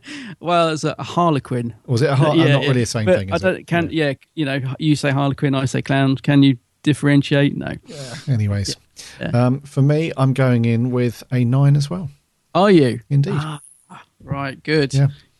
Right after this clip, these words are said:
Speaker 1: Good. Yeah, I, 'cause I can't really think what to knock.
Speaker 2: It's diff-, yeah.
Speaker 1: There isn't really anything wrong with it, really.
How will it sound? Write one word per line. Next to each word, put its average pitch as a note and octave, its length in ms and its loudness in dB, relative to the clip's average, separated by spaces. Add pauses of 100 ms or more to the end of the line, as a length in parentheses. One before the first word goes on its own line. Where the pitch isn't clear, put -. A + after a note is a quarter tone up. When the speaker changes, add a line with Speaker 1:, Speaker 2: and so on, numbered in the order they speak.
(160)
Speaker 1:
Good. B2+ 200 -14
Yeah, D3 260 0
I, F#3 80 2
'cause F#3+ 240 -4
I A3 80 2
can't B3 260 0
really G3 180 4
think D3+ 240 0
what - 140 -4
to D3+ 120 0
knock. D3 400 0 (260)
Speaker 2:
It's C#3+ 220 -4
diff-, C#3+ 240 -4
yeah. B2 360 0 (440)
Speaker 1:
There F3+ 160 -6
isn't G3 200 -4
really E3+ 220 2
anything F3 300 4
wrong G#3 220 4
with C#3+ 140 4
it, A2+ 240 -8
really. C#3 380 -8